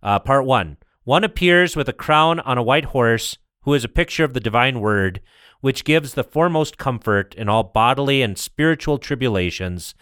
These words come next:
and must obtain the victory." Second, the second seal indicates persecution, war, and bloodshed. Uh, number three, the third, hunger and inflation. Number four, the fourth, pes-, death and pestilence.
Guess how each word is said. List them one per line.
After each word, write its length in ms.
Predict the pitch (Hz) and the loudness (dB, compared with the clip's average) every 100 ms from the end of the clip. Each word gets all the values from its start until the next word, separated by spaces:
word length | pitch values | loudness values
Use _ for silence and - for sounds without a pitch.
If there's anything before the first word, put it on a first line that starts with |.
| _ - _ | _ -20 _
and 180 | 107 107 | -4 -2
must 280 | 107 123 - | 0 -2 -2
obtain 480 | 117 - 101 98 90 | -8 -4 -2 0 -2
the 60 | |
victory." 500 | 85 90 - 76 69 - _ _ _ _ | -4 -6 -6 -12 -12 -16 _ _ _ _
Second, 440 | - 120 123 180 - _ _ _ | -4 -2 0 -2 -4 _ _ _
the 80 | - | -10
second 340 | - 151 165 143 | -2 0 0 -4
seal 360 | - 139 143 151 | 0 2 2 0
indicates 480 | 135 135 135 127 | -2 -2 -2 -4
persecution, 800 | - 147 143 139 139 135 139 123 | -2 -4 -2 -4 0 0 0 -2
war, 320 | 110 123 131 | 0 2 2
and 240 | 135 117 110 | 0 -4 -2
bloodshed. 580 | 104 98 - 82 - - _ _ _ _ - | 0 0 -2 -12 -14 -20 _ _ _ _ -8
Uh, 200 | 85 82 | -6 -4
number 220 | 95 95 | -4 -4
three, 420 | 135 160 175 185 _ _ - | 0 2 2 -2 _ _ -14
the 80 | 104 | -4
third, 460 | 175 180 185 160 - | 2 4 2 0 -6
hunger 440 | - 170 165 165 | -2 0 2 0
and 220 | 170 135 127 | 0 -2 -4
inflation. 640 | 120 95 95 - 80 - _ _ | -4 -2 -4 -4 -12 -16 _ _
Number 180 | 98 92 | -8 -6
four, 520 | - 135 147 196 202 _ | -4 0 2 2 -2 _
the 60 | - | -14
fourth, 380 | - 170 208 - _ | -2 0 0 -4 _
pes-, 220 | - 143 | -4 -4
death 420 | 139 113 135 151 - | -2 -2 0 0 -2
and 160 | 123 | -6
pestilence. 680 | 127 113 - 87 80 73 - | -4 -4 -6 -8 -10 -14 -18